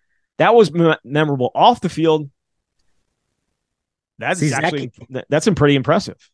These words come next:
Speaker 2: Yeah,
Speaker 1: He's
Speaker 2: Zach and
Speaker 1: just
Speaker 2: I, <laughs> Zach and I
Speaker 1: Can't
Speaker 2: are doing a, a, a video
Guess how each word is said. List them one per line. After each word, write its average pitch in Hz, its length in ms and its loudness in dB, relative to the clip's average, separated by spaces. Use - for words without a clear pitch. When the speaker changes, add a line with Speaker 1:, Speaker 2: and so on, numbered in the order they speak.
Speaker 2:
Yeah, 139 240 2
Speaker 1:
He's 110 100 -2
Speaker 2:
Zach 135 260 -2
and 165 100 0
Speaker 1:
just 147 520 -6
Speaker 2:
I, 139 500 -4
<laughs> - 0 -
Zach 139 300 -2
and 143 80 -2
I 139 40 2
Speaker 1:
Can't 135 100 2
Speaker 2:
are 123 60 0
doing 117 340 -2
a, 101 240 -2
a, 107 100 -4
a - 20 -2
video 104 560 2